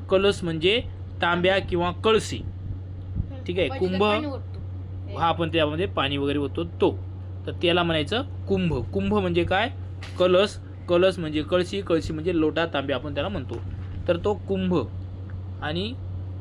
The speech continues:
Speaker 1: हा कुंभ, हा महाकुंभ, महाकुंभ मेळा.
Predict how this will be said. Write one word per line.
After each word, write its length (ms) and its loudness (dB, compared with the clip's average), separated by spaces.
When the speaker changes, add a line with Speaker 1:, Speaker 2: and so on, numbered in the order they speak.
Speaker 1:
हा 340 2
कुंभ, 260 4
हा 180 -2
महाकुंभ, 560 2
महाकुंभ 680 -2
मेळा. 380 4